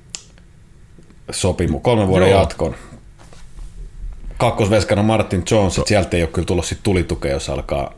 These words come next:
Speaker 1: jos se kiekko
Speaker 2: Ah,
Speaker 1: tartu,
Speaker 2: sieltä
Speaker 1: niin
Speaker 2: ei kyllä. Joo, vitsi, se on nähnyt punaista se jätkä viime vuodet <laughs> oikeesti. Et, et, mut et, toivotaan, että toi Hartti, niinku, et ne alkaisi tarttua, koska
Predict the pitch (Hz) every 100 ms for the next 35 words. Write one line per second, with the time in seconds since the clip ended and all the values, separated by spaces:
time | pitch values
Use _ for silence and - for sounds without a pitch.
0 | - 87 - 95 95 - 87 98 92 90
1 | - 82 78 78 90 85 92 87 - -
2 | - - - - - 101 98 95 92 73
3 | - - - - - 90 87 - 85 78
4 | 65 73 71 78 82 73 - 85 85 82
5 | - 78 76 82 - 78 69 78 78 76
6 | 71 - - - 65 - - - - -
7 | - - - - 73 - 80 - - -
8 | - - - - - - - - - -
9 | - 87 85 90 85 - - - 117 131
10 | 110 98 87 95 87 90 90 85 - 76
11 | 73 - 65 - 78 82 - 76 - 78
12 | 76 - 78 - - - -